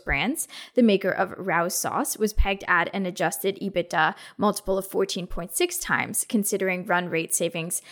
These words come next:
and nineteen point eight times without. Smucker's investment in Hostess comes at a time when significant U S packaged food,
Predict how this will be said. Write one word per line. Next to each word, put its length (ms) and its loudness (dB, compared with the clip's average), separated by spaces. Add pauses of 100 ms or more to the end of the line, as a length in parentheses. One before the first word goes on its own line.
(280)
and 340 4
nineteen 440 0
point 240 -6
eight 160 -6
times 400 -4
without. 500 0 (480)
Smucker's 400 4
investment 560 2
in 120 0
Hostess 460 -2
comes 280 -2
at 80 0
a 40 -2
time 360 -4
when 120 -2
significant 760 -2
U 120 2
S 140 2
packaged 480 -2
food, 220 -2